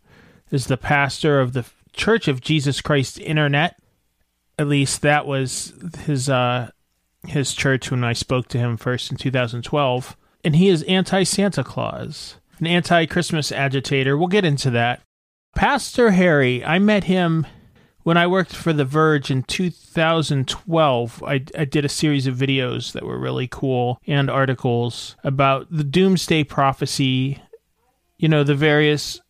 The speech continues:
doomsday scenarios that people were promoting in advance of the two thousand twelve Mayan doomsday that was kind of on everybody's minds,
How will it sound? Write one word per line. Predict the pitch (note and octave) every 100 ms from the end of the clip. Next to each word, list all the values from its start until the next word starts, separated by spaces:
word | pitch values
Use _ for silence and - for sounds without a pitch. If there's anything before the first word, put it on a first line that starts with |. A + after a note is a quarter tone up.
| -
doomsday | C#3+ D#3 D3+ - C#3+ C#3+
scenarios | - C#3 C#3 C3+ C3+ C3 C#3 C3 -
that | B2+
people | - D3 C3+ C#3
were | C3 B2+ B2 -
promoting | - C#3+ C3+ C#3 C#3 C3 C3 B2+ -
in | D3+
advance | C#3+ C#3 C3+ C3+ C#3
of | B2
the | B2
two | - D3
thousand | C#3 C3 - B2+
twelve | D3 C3+ B2
Mayan | C3+ C3 C3+ C3 B2+
doomsday | B2+ C3 B2 B2+ A#2
that | A#2+
was | B2 -
kind | C3+ B2+
of | A#2+
on | A#2+
everybody's | A#2 A#2 A#2 A2+ B2
minds, | A#2+ A#2 A#2 A2+ -